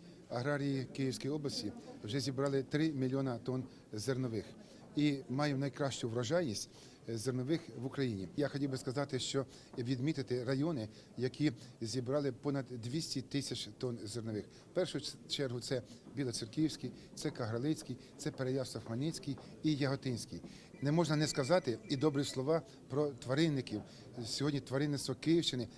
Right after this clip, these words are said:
набирає теж великих обертів, і ми забезпечуємо, е, продуктами харчування жителів Києва і Київщини. І тому, е, в цілому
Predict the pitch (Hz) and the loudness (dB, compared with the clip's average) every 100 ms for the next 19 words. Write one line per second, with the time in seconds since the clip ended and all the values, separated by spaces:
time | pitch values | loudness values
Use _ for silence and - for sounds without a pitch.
0 | - 120 127 143 147 135 165 160 131 131 | -6 -2 2 4 4 4 0 0 -2 -2
1 | 135 127 - 160 151 120 123 - - - | 0 -2 0 0 2 0 -2 -4 -12 -2
2 | 139 139 135 - - 139 147 139 135 - | 4 4 2 -4 0 2 4 2 0 2
3 | 143 135 135 135 131 127 127 127 117 - | 2 2 0 2 2 2 0 -2 -4 -8
4 | 120 135 143 - 135 123 127 - 131 131 | -2 0 0 2 0 2 0 0 0 2
5 | 127 110 - 113 110 131 131 123 - 160 | 0 -2 -10 -6 -2 0 2 0 4 4
6 | 156 151 - - - 143 - 143 123 - | 6 2 -2 -12 -2 -2 2 2 2 0
7 | 110 110 - - - 127 123 127 143 147 | -4 -4 -8 -18 -6 0 2 2 2 0
8 | 113 - 127 120 117 113 104 - 147 180 | -2 -6 -6 -4 -4 -6 -6 0 2 2
9 | 107 | 0